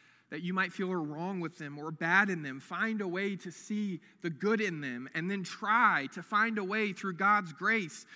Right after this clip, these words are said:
to help that goodness that's in them grow. Make the choice to truly share your life with somebody that's a real challenge. Stop looking at them in light of what they do or don't do and start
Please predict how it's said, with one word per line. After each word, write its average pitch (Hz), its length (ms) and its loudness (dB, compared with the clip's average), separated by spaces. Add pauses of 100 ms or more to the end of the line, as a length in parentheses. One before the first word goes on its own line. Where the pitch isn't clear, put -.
(240)
to 175 60 0
help 214 300 0
that 190 300 2
goodness 208 400 -2
that's - 240 -6
in 208 180 -2
them 190 160 -2
grow. 156 540 -4 (640)
Make 226 240 2
the 226 80 -4
choice 220 480 0
to 170 140 -10
truly 247 500 2
share 214 320 2
your 202 240 2
life 185 580 4 (480)
with 160 140 -4
somebody 135 680 0 (1120)
that's 190 140 -2
a 196 40 0
real 226 260 2
challenge. 220 760 -6 (1700)
Stop 233 300 2
looking 247 380 2
at 180 100 -2
them 156 160 -4
in 160 80 -6
light 196 240 4
of 220 80 0
what 233 140 -2
they 220 100 0
do 214 340 4
or 202 160 -2
don't 220 360 0
do 208 420 0
and 190 160 -8
start 233 360 2